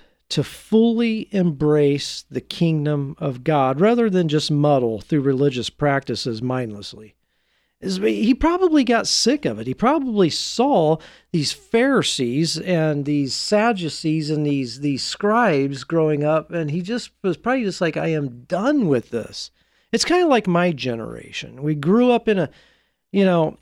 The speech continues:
homes of, of strictness and, and, and all these, you know,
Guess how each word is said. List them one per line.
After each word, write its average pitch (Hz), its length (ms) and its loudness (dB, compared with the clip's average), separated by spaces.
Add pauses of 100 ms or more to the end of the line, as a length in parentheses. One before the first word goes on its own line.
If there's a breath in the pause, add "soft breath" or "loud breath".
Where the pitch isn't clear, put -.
homes 208 640 4
of, 131 380 -2
of 131 200 -10
strictness 208 920 0
and, 123 200 -4 (500)
and, 151 440 -4
and 160 180 -4
all 190 220 4
these, 160 400 -2
you 165 100 0
know, 139 540 -2